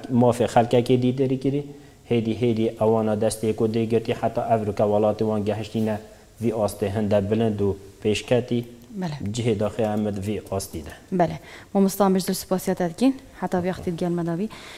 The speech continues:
Speaker 2: ولی بینرین هجا خوشت ویل ویرجی وقت ما ابدو مهک دیتن، دا خوازاوه چنده کو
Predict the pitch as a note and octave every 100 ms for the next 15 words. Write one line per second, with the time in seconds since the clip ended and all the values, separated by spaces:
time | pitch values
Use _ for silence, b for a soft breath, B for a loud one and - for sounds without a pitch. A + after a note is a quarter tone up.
0 | B G#3+ G3+ F#3+ F#3 F#3 F#3 F3+ E3+ -
1 | F3+ F#3 F#3+ F#3 F#3 F3+ - F#3 G#3 -
2 | E3+ E3+ E3+ D#3+ E3+ F3 F3 F3+ G3 F#3
3 | F#3+ G3 G#3+ G#3 A#3 A#3 A#3